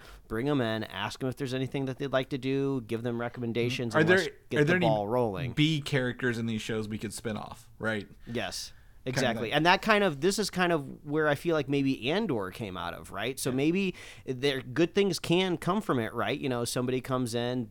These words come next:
Speaker 1: develops Andor, a character that we've said millions of times on our own show that, like, "Why do we need this?"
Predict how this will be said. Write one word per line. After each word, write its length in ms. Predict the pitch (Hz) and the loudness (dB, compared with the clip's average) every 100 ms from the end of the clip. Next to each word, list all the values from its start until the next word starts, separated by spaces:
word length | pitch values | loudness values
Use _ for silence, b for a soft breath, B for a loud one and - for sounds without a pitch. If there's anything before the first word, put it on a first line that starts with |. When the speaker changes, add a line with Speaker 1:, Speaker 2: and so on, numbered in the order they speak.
| 101 | -6
Speaker 1:
develops 540 | 120 110 113 120 110 | -4 -2 -2 -2 -4
Andor, 340 | 113 123 131 127 | -4 -2 0 -2
a 40 | |
character 420 | - 127 127 127 117 | 0 0 0 0 -2
that 100 | 113 | -2
we've 160 | 123 | -4
said 180 | - 113 | -2 -2
millions 340 | 113 113 120 | -2 -2 -2
of 80 | 120 | -4
times 400 | - 120 123 123 | -2 -2 0 -4
on 300 | 113 113 113 | -4 -4 -2
our 300 | 110 123 139 | -2 0 2
own 180 | 147 170 | 0 -2
show 320 | - 123 117 | -2 0 2
that, 160 | 117 101 | 0 -4
like, 160 | 104 | -6
"Why 340 | 98 98 98 131 | -6 -6 0 0
do 120 | 139 | 0
we 100 | 139 | 0
need 180 | 160 156 | -2 0
this?" 260 | 127 135 | -2 -2